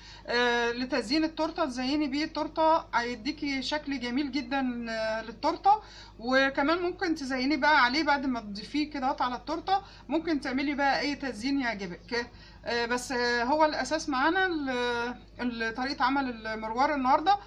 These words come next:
ممكن تعمليه بقى بأي لون يعجبك، بس أنا هنا النهاردة يعني مقدماه باللون الأحمر.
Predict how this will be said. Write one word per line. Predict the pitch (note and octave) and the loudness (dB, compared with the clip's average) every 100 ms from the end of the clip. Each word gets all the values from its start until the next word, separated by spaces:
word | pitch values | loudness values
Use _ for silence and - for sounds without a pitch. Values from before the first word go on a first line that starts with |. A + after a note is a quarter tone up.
| - | -6
ممكن | C#4+ - C#4+ | -4 -4 -4
تعمليه | C4+ B3 D4 | -2 -2 0
بقى | C#4+ C#4+ | 0 0
بأي | - C4 C4 | -2 -2 0
لون | C#4+ D4 | 0 2
يعجبك، | B3 G#3 G3 E3+ - A#3 A#3 - - | 0 -2 -6 -8 -8 -4 -4 -6 -10
بس | A3+ A3+ | -8 -4
أنا | A#3+ C#4+ C#4+ | 0 2 2
هنا | D4+ C#4+ | 2 0
النهاردة | A#3+ C#4 D4+ E4 E4 B3 | 2 0 2 2 2 0
يعني | A#3 A#3+ | -2 -2
مقدماه | A#3 A3 G#3+ A#3+ C#4 | -4 -6 -6 -2 0
باللون | D#4 C#4+ C4+ D4 | 0 -2 -2 -2
الأحمر. | C4+ A3 - F#3 - A#3+ | 0 -2 -2 -8 -2 0